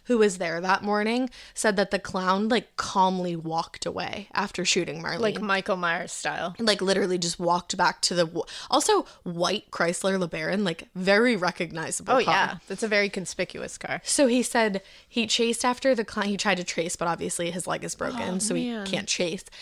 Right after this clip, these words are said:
Speaker 1: And he said the clown turned around and looked at him briefly before continuing just to slowly get in the car and slowly drive away.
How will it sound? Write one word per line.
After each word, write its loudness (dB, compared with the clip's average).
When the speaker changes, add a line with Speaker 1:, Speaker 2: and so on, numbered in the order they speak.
Speaker 1:
And 0
he 4
said -2
the 2
clown -2
turned -2
around -2
and -2
looked -2
at 0
him -6
briefly -8
before 4
continuing -2
just -2
to -2
slowly 2
get 6
in 4
the 4
car 2
and 4
slowly 4
drive -2
away. -8